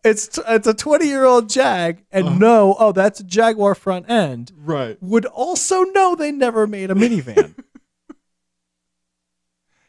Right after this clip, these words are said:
Speaker 2: It's fucking brilliant, man.
Speaker 1: And I, I mean, honestly, it ends up looking more like a, it looks like a Rover.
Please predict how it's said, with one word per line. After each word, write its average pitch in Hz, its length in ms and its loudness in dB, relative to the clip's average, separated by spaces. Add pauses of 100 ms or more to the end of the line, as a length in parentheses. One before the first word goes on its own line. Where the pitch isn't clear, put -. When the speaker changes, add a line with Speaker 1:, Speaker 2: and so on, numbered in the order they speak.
(340)
Speaker 2:
It's 226 380 -8 (140)
fucking 151 380 -14
brilliant, 120 680 -10
man. 110 400 -20
Speaker 1:
And 202 120 2
I, 202 180 0
I 202 80 0
mean, 202 160 4
honestly, 208 480 -2
it 170 120 -6
ends 233 200 0
up 156 140 2
looking 151 360 2
more 123 240 -2
like 110 340 -10 (160)
a, 113 260 -8 (680)
it 180 120 2
looks 214 220 2
like 294 120 -4
a 208 60 2
Rover. 135 560 -2